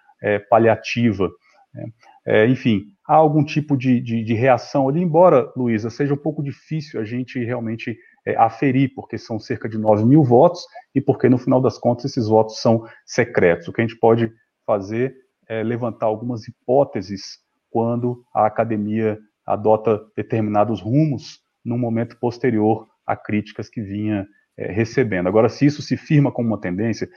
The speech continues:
se isso leva realmente a mudanças, é, de fundo, mudanças essenciais,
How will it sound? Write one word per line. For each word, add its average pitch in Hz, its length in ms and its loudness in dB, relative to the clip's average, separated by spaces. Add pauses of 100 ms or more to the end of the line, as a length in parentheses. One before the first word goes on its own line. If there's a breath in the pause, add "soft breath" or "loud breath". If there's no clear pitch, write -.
(120)
se - 160 -4
isso 123 240 0
leva 120 460 4
realmente 110 460 -2
a 101 40 -2
mudanças, 104 680 -4 (360)
é, 95 140 -2
de 107 140 -4
fundo, 143 640 2
mudanças 117 420 -2
essenciais, 113 880 2